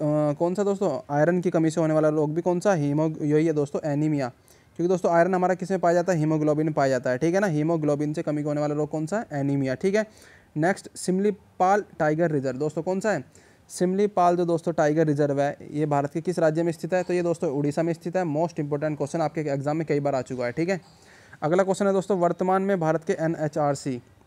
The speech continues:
क्या है दोस्तों? एनएचआरसी के अध्यक्ष कौन है? मानव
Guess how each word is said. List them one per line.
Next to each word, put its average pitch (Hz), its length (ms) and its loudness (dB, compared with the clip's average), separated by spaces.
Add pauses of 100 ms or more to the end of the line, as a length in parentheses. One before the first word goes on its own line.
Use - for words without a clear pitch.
(520)
क्या 170 120 2
है 190 80 2
दोस्तों? 202 300 -2 (420)
एनएचआरसी 165 840 0
के 180 60 2
अध्यक्ष 160 280 0
कौन 135 220 0
है? 135 60 0
मानव 170 560 2